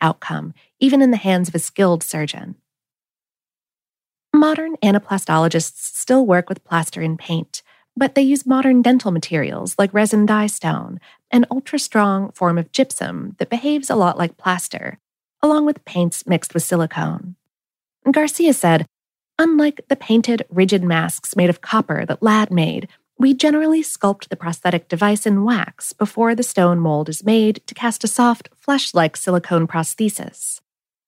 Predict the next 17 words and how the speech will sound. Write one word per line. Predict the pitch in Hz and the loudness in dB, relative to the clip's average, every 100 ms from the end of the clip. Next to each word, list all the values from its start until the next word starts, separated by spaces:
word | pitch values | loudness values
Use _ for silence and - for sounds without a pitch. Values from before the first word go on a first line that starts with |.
| - | -2
These | 269 339 349 | 2 4 2
days, | - 143 160 - | 2 2 0 -2
we | 220 | 0
used | 220 254 - | 2 2 2
advanced | 254 277 294 302 - | 0 4 2 2 -4
digital | - 185 185 175 | -2 -2 -2 -6
technologies | 175 190 196 214 208 175 143 127 - | -10 -6 0 2 2 0 -2 -4 -6
such | - 214 | -8 -2
as | 226 | -2
surface | - 262 214 - | 0 -2 -2 -6
scanning, | - 165 151 170 185 208 | -4 -2 -2 -6 -14 -2
digital | 254 277 285 | 0 2 0
sculpting, | - 214 202 - 214 214 - | -2 -4 -4 0 0 0 0
and | 185 185 | -2 0
three | 175 165 | 0 0
D | 151 | 0
printing, | - 220 - 85 - | 2 0 0 -4 -6